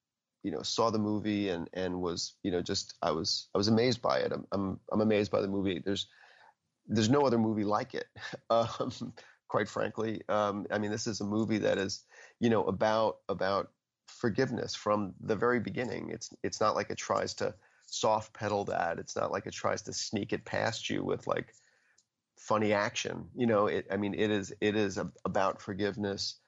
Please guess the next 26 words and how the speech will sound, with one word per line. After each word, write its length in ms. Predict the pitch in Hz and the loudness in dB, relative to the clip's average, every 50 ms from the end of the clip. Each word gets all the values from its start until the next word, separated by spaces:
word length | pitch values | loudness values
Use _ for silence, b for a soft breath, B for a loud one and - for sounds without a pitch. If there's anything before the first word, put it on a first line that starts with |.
| b b b b b b - | b b b b b b -4
and 100 | 107 104 | 0 0
about 500 | 101 92 95 101 98 92 92 98 - - - _ _ | 0 2 2 0 2 2 2 2 0 -2 -6 _ _
feelings, 720 | _ - 110 104 104 101 101 98 98 95 92 - - - - - | _ -4 0 0 2 2 2 0 -2 -2 -4 -6 -6 -8 -6 -6
um, 480 | 85 85 80 78 76 73 - - - - _ _ _ _ _ _ _ _ | -4 -2 -2 -2 -2 -4 -6 -8 -12 -16 _ _ _ _ _ _ _ _
from 220 | - - 123 120 | -6 0 2 2
the 80 | 113 104 | 4 4
very 260 | 82 110 107 110 107 | 4 2 2 2 2
start. 520 | - - - - - 113 - - - - _ _ - | 0 0 0 0 0 0 0 -2 -2 -6 _ _ -2
And 200 | 98 101 104 107 | -2 0 2 4
then, 360 | 113 117 120 120 117 104 - - - | 4 4 4 4 2 0 -2 -6 -6
you 80 | 113 113 | -2 0
know, 280 | 113 110 110 104 - - | 2 2 2 0 -2 -6
since 380 | - - - 127 139 143 - | -8 -6 -2 -2 -2 -2 -2
then, 320 | - 113 110 107 107 107 101 B B B B B B B B B | 0 2 2 2 2 -2 -4 B B B B B B B B B
I've 120 | 98 107 101 | -2 0 2
been, 240 | 113 107 101 92 - | 2 0 0 -2 -2
you 80 | - 123 | -2 0
know, 140 | 113 98 90 | 0 0 -2
talking 500 | - - - 113 110 117 117 - 104 98 | -4 -4 -2 0 0 0 0 -2 -4 -2
about 300 | - - - - - - | 0 0 0 0 -2 -4
Fred 380 | - - - - 82 - - - _ _ _ - - - | -6 -2 0 0 0 0 -2 -8 _ _ _ -8 -6 -2
to, 420 | 101 98 98 92 90 90 85 - - - - | -2 -2 0 -2 -2 -4 -4 -6 -8 -10 -12
to 120 | - - | -10 -10
people 540 | - - 113 101 - - - 95 95 - - - | -4 2 2 2 2 2 0 0 0 0 -2 -2
in 140 | - 104 101 | 0 0 2
order 420 | 98 98 98 98 101 98 92 92 | 4 2 4 4 4 2 0 -2